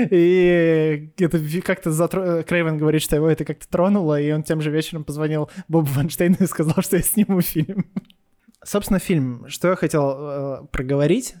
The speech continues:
в самом начале. А, идея вообще нашего подкаста в том, что мы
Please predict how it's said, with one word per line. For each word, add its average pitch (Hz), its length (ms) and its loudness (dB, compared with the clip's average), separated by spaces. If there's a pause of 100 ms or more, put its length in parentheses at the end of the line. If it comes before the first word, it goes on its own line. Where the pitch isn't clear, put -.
в - 60 -20
самом 147 320 -2
начале. 131 560 -2 (600)
А, 131 560 -6 (680)
идея 156 680 0
вообще 151 340 -2
нашего 143 300 -2
подкаста 190 520 0
в - 60 -6
том, 175 160 0
что 147 160 -6
мы 156 340 -2